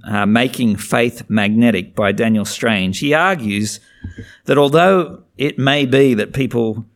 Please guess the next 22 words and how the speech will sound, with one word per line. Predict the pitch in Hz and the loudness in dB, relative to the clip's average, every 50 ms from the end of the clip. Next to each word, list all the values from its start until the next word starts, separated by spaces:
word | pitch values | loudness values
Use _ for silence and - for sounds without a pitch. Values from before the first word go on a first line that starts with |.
| _ _ _ _ _ _ - | _ _ _ _ _ _ -4
aren't | 120 123 127 139 131 - 113 | -2 0 0 0 -2 -4 -4
readily | 113 120 123 131 127 123 120 123 123 120 120 - | 0 2 2 2 2 0 -2 -2 -2 -4 -4 -2
reading | 117 127 123 120 123 120 113 | 0 0 0 2 2 2 2
the | 104 | 2
Bible | 101 110 107 113 120 120 123 113 | 0 0 0 0 0 0 0 0
in | 110 107 | 0 0
front | - - 117 113 | 0 0 0 0
of | 120 120 | 0 -2
us | 131 127 - | -4 -4 -2
and | 127 113 | 0 2
asking | 113 113 117 - - 120 110 | 2 2 0 -2 0 -2 0
questions | - - 131 117 - - 117 101 104 | 0 0 0 -2 -2 -2 -4 -2 -2
about | 107 92 107 104 104 107 | -2 -2 -2 -2 -2 -2
Jesus, | - 110 107 107 117 131 | -4 -4 -2 -2 -2 0
that | 175 - 196 | -2 0 0
doesn't | 190 185 165 170 151 117 | 0 -2 -2 0 -2 0
mean | 127 139 143 139 127 | 0 0 0 2 2
there | 120 110 107 | 2 4 4
aren't | 110 113 117 - - | 2 2 0 -2 -4
points | - 131 120 117 120 - | -2 0 0 0 -2 -4
of | 95 - | -10 -8
connection. | - 113 104 101 101 - - - - 76 90 87 | -4 -4 -4 -4 -4 -6 -10 -10 -8 -10 -10 -12